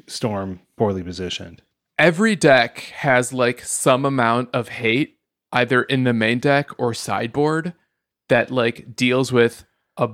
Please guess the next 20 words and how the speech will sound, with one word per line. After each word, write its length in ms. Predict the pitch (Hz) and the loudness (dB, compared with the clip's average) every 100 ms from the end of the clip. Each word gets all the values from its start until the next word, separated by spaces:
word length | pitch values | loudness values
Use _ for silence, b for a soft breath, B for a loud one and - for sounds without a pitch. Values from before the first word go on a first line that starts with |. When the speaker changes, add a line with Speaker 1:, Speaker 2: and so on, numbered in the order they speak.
| 107 _ | -10 _
Speaker 2:
bunch 300 | 131 123 127 | 0 0 2
of 120 | 139 110 | 0 0
other 240 | 123 131 | 0 0
strategies, 720 | - 107 117 135 170 170 180 | 0 0 0 0 0 0 -2
and 220 | - 147 123 | -4 -6 -8
Storm 320 | - 127 123 | 0 2 2
just 200 | 123 - | -2 -4
gets 200 | 113 - | -6 -6
hit 300 | - 117 - | -4 -4 -4
by 140 | 107 101 | -6 -6
all 120 | - | -8
of 140 | - | -14
them. 280 | - - 139 _ _ - | -14 -14 -16 _ _ 0
Like, 260 | 123 120 b b | 0 0 b b
Graveyard 420 | - 143 139 127 117 | 4 4 6 4 4
Hate 160 | 117 | 0
is 120 | 113 | 0
good 100 | - | -2
against 260 | 117 120 117 | -2 -2 -6
Storm. 320 | - 113 117 | 0 0 0